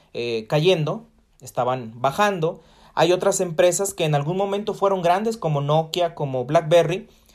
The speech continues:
que también quedaron rezagadas, este, porque iPhone les ganó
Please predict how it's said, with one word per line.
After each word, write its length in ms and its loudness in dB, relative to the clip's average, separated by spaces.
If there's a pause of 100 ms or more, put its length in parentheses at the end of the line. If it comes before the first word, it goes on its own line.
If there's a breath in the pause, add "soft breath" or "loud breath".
(180 soft breath)
que 100 0
también 440 0 (240)
quedaron 340 4
rezagadas, 920 2
este, 920 -4 (680)
porque 260 -2
iPhone 300 0
les 140 -4
ganó 400 -2